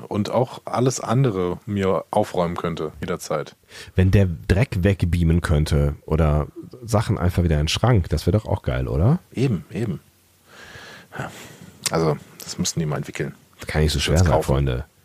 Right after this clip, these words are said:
Speaker 1: Genau. Okay, warum wird, ähm, Stamets noch mal in den Maschinenraum gewo-, äh,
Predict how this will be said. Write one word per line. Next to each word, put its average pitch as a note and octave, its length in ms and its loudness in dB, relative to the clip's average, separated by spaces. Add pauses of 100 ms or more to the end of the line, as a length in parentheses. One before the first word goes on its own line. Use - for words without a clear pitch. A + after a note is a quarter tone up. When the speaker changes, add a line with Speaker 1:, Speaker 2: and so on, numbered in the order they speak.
(360)
Speaker 1:
Genau. D2 160 -10 (1700)
Okay, A2+ 280 0
warum D#3+ 260 4
wird, E3 260 2
ähm, C#3 580 2
Stamets C#3+ 340 2
noch C3 120 4
mal C3 160 2
in B2 80 0
den B2 100 0
Maschinenraum A2 460 0
gewo-, F#2 220 -4
äh, G#2+ 100 -6